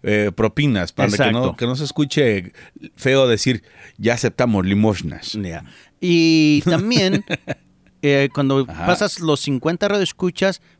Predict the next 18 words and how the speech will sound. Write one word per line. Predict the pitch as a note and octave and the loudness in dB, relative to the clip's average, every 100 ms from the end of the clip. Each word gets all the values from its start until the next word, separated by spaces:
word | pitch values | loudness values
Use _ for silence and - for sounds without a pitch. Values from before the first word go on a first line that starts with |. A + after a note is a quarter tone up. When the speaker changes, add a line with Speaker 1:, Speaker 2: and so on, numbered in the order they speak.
| _ | _
Speaker 2:
puedes | D#3+ E3 D#3+ - | 2 2 0 -2
agregar | B2+ A#2+ A#2+ B2+ C#3+ D3+ D3 - _ - | -2 0 -2 0 0 0 -4 -10 _ -2
publicidad | C#3+ C3 C3 - B2 A2+ E3 B2 - - _ _ _ _ | -2 0 -4 -4 -4 0 0 -2 -10 -20 _ _ _ _
que | C3 A#2+ | -2 0
te | B2+ B2 A#2 A2+ A2 A2 - | 0 0 2 2 2 0 -2
proporciona | A#2 - A2+ C3 B2+ C3+ | -8 -4 -6 -4 -4 -2
la | A#2+ | -4
misma | A2+ A#2 A#2+ B2 C3 B2 A2 G#2 | -2 -2 -2 -2 0 0 0 -2
plataforma. | A#2 A2+ A#2 - F#3+ E3 A#2 - _ _ _ _ _ _ _ - | -4 -2 -2 -2 -4 -2 -4 -6 _ _ _ _ _ _ _ -6
Ahí | A#2+ C3 | -2 -2
te | C3 | 0
dices, | C#3+ B2 C#3 | -2 0 -2
Speaker 1:
Ajá. | C3 | -2
Speaker 2:
"Quiero | E3+ F#3+ | 0 0
agregar | D#3+ D3 D3+ E3 | 2 0 2 0
una, | E3+ D3+ A#2+ A2 G2+ - | 0 0 0 0 -2 -4
un | C3+ D3 C#3 A#2+ G#2+ G#2+ - | -2 -2 0 -2 -2 -6 -8
ad", | C3 C#3 | -4 -4